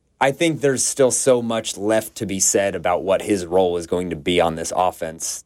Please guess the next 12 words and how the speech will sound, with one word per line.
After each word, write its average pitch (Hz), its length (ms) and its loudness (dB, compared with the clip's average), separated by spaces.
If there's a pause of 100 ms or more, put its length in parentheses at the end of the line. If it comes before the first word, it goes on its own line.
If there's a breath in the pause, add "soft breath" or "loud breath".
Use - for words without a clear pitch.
this 82 180 -2
season. 76 440 -6
So 78 240 2
I, 101 260 0
I'm 135 100 2
really 147 220 2
looking 117 380 -2
forward 85 420 0
to 82 120 -10
that, 78 280 -4
even 107 240 2
though 98 260 2